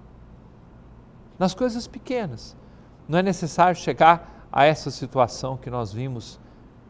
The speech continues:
quando Jesus estava em Cafarnaum.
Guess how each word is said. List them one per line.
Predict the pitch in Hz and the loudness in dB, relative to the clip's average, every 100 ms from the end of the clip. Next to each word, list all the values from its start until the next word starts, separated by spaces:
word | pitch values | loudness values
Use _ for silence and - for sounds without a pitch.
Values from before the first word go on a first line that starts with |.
| - - - - | -20 -20 -10 -4
quando | 127 113 | -2 -2
Jesus | 113 110 127 107 | -2 -4 -6 -10
estava | 104 - 120 110 - | -4 4 6 4 -6
em | 120 110 | -8 -8
Cafarnaum. | 110 - 113 104 113 104 98 | -8 -4 -6 -6 -8 -8 -10